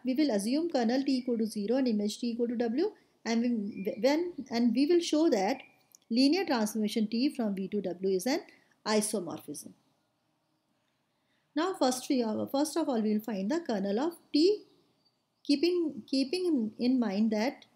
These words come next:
T is a linear transformation which is an isomorphism. For this, we will solve the equation T F equal to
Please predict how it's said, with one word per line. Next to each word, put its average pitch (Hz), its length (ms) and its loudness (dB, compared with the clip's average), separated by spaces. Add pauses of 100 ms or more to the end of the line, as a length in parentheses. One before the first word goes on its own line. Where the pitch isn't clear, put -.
(140)
T 262 160 -2
is 277 100 -2
a 294 80 2
linear 240 320 0
transformation 208 680 -6
which - 160 -6
is 330 320 -4 (240)
an 226 120 -4
isomorphism. 190 840 -6 (1400)
For 320 220 4
this, 349 340 0
we 262 120 -2
will 240 140 0
solve 277 400 0
the 294 80 2
equation 233 440 0
T 214 180 -2
F 190 100 -4
equal 185 260 -6
to 370 220 -2